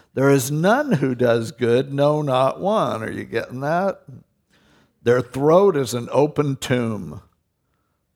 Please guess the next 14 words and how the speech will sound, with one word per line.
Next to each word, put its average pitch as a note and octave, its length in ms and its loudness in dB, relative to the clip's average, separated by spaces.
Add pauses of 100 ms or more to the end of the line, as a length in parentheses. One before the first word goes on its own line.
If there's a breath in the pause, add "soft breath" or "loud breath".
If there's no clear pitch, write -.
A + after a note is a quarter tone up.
(360)
Talk G2+ 220 -8
about F2+ 260 -8
bad F#2+ 320 -4
breath. G#2+ 460 -4 (760 loud breath)
With C#3+ 220 2
their D3 160 6
tongues, G3+ 640 4
they C3+ 200 4
have C3 220 2
practiced D3+ 720 0
deceit. A#2+ 800 -4
You're A2+ 160 -2
all C3 220 4
phonies. A2+ 800 -8